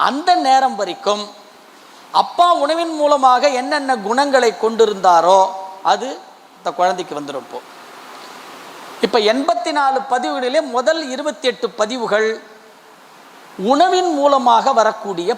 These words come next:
பதிவுகள். அந்த உணவின் மூலமாக வரக்கூடிய எண்பது சதவிகிதம், இருபது சதவிகிதம். நேத்து நம்ம பார்த்தோமா கர்மா தியரி, எண்பது சதவிகிதம், இருபது சதவிகிதம். இந்த கர்மா தியரி என்பது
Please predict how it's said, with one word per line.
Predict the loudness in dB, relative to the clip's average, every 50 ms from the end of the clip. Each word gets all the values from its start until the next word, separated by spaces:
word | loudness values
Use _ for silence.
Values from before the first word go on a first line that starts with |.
| -2 -2
பதிவுகள். | -2 -2 -2 -6 -6 0 0 2 2 0 -2 -8 -14 -18 -20 -12 -2 -2 -2
அந்த | 0 2 0 0 0 0 -2
உணவின் | 0 0 0 0 -2 -6 -6 -4 -2
மூலமாக | 0 0 2 4 4 4 4 6 4 4 4 4
வரக்கூடிய | 2 2 0 -2 -6 -10 -8 -6 -6 -2 0 2 2 0 0 -4 -12 -16 -18 -20 -20 -20 -20 -20 -20 -20 -20 -20 -20 -20 -20 -20 -18 -8 -4 -2 -2
எண்பது | -2 0 0 0 0 2 0 0
சதவிகிதம், | 0 2 0 0 -2 -2 -4 -4 0 0 0 0 -2 -6 -12 -18 -12 -8 -6
இருபது | -4 -2 0 2 0 0 2
சதவிகிதம். | 2 2 4 4 4 4 2 2 2 2
நேத்து | 2 2 4 2
நம்ம | 2 2 2 2
பார்த்தோமா | 2 2 2 0 2 2 2 2 0 -4 -4 2
கர்மா | 2 2 4 4 4 2 2 2 -2
தியரி, | 0 0 0 0 0 -4 -6 -12 -20 -20 -20 -20 -20 -10 0 0 0
எண்பது | 2 4 2 2 2 2 2 2
சதவிகிதம், | 2 2 2 2 0 2 0 0 0 0 0
இருபது | 0 2 2 2 2 2 2
சதவிகிதம். | 2 0 2 2 2 2 2 2 0 -2 -12 -16 -18 -20 -20 -20 -20 -20 -18 -12 -6 -2
இந்த | -2 -2 0 0
கர்மா | -2 -2 0 0 -2 -2 -2 -2 -6
தியரி | -4 -4 -2 -2 -2 -2 -2
என்பது | -4 -4 -8 -6 -6